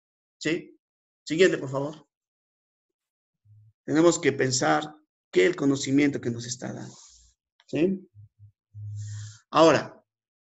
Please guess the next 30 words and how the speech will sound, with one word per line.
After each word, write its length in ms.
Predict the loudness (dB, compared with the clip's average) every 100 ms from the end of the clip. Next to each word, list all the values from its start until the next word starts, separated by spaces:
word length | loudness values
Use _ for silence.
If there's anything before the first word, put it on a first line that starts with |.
| _ _ _ _ _ _ _ _ _ _ _ -2
este, 1040 | 2 4 4 4 6 6 4 4 2 -4 0
ya 160 | 4
más 160 | 4 6
voy 120 | 6
a, 240 | 6 6
voy 140 | 4 2
a 80 | 2
terminar 300 | -2 -2 -2
con 160 | -2
esto. 460 | -2 -2 -6 -8 _ _ _
Miren, 360 | 4 6 6 0
este 180 | 2
es 60 | 2
nuestro 240 | 2 -2
planeta 320 | -4 -2 -2 -2
Tierra, 240 | 0 2
es 140 | 2
algo 240 | 0 -2 -4
que 120 | -6
los 200 | -6 -10
que, 320 | -6 -6 -8 -12 -20 _ -12 -6
a 80 | -4
los 140 | -4
que 280 | -2 -2 0
han 120 | 2
escuchado 320 | 0 -2 -2 -2
mis 160 | -2
conferencias, 480 | -6 -2 -2 -2 -6
pues 140 | -8
ya, 180 | -8 -8